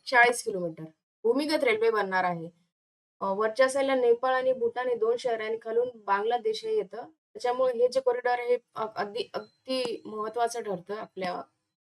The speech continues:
इंडियाच्या, अ, जे सेव्हन सिस्टर आहे तिकडच्या धोरण, अ, रस्ता जो आहे त्याच्यामध्ये हे चिकन नेक आहे. मी तुम्हाला उद्या मॅप मध्ये अजून सांगायचा प्रयत्न करेल जेणेकरून तुमच्या लक्षात येईल. चाळीस किलोमीटरचा भूमिगत रेल्वेचा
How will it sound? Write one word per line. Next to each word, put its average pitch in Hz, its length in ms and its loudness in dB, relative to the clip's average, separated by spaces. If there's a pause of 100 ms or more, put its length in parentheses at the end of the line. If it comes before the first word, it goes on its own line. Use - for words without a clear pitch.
(160)
इंडियाच्या, 180 680 -4 (800)
अ, 185 60 -2
जे 185 160 -2
सेव्हन 202 280 -2
सिस्टर 202 320 -2
आहे 185 100 0 (580)
तिकडच्या 185 360 -4
धोरण, 175 540 -2 (100)
अ, 180 180 -4
रस्ता 185 400 -2
जो 202 100 0
आहे 196 520 -4 (100)
त्याच्यामध्ये 208 480 -4
हे 269 200 0
चिकन 220 260 -4
नेक 175 180 -2
आहे. 180 100 -2
मी 196 80 -8
तुम्हाला 202 260 -2
उद्या 202 180 0
मॅप 190 280 0
मध्ये 196 140 -4
अजून 190 200 -4
सांगायचा 190 360 -8
प्रयत्न 190 300 -8
करेल 226 200 -8
जेणेकरून 202 440 -2
तुमच्या 196 220 -6
लक्षात 175 300 -8
येईल. 160 120 -12 (840)
चाळीस 208 260 4
किलोमीटरचा 185 580 -4 (1400)
भूमिगत - 1200 0
रेल्वेचा 190 460 0